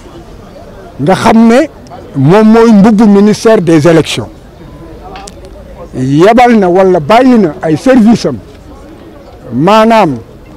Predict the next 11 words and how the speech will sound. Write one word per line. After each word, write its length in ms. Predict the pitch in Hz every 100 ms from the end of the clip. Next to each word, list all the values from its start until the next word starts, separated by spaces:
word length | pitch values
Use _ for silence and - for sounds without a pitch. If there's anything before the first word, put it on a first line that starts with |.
| -
mu 160 | 147 185
di 80 | 196
ay 180 | 175
dagam, 360 | 165 185 233 320 - - 196 - 160 180 196 196 220 214 - - - - - -
ñu 260 | 127 165 220
xëy 440 | 180 277 294 330 - - - 208 214 214
dindi 260 | 254 269 285
Ousmane 460 | 254 247 214 196 214 226 208
ci 100 | 170
liste 280 | 165 - -
yi. 160 | 110